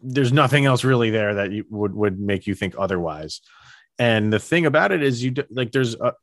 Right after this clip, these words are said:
when you pick it apart, it could come from a number of,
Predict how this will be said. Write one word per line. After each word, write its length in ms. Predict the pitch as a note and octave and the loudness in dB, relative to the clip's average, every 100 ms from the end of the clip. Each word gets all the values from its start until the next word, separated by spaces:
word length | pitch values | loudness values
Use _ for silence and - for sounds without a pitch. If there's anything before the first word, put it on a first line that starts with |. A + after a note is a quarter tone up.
| _ | _
when 200 | G2 B2+ | -4 0
you 160 | A2+ - _ | 0 -2 _
pick 260 | - F3+ F3 | -2 0 2
it 80 | C#3 | 0
apart, 560 | - - A#2 F3+ G3 _ _ _ - _ _ _ _ - | 0 -4 -2 -2 -4 _ _ _ -20 _ _ _ _ -8
it 160 | C#3+ C3+ | -6 -2
could 220 | F3+ D#3 | -2 -2
come 240 | - D3+ | -2 -2
from 160 | D3 C3 | 0 0
a 40 | |
number 440 | A2+ A#2 A#2+ A#2 G#2+ | 0 0 0 0 0
of, 320 | G2 F#2 | -2 -8